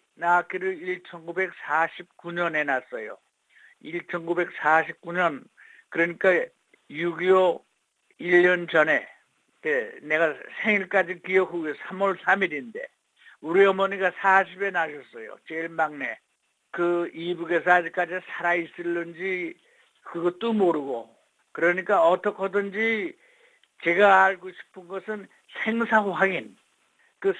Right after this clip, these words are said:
생사 확인이 될 수 있겠어요? 에휴,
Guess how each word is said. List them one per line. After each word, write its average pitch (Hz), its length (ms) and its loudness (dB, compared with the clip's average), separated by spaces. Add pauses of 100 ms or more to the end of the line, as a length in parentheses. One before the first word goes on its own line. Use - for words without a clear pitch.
생사 202 380 -2
확인이 202 840 -4 (440)
될 170 200 4
수 240 140 -6 (280)
있겠어요? 202 760 2 (840)
에휴, 131 320 6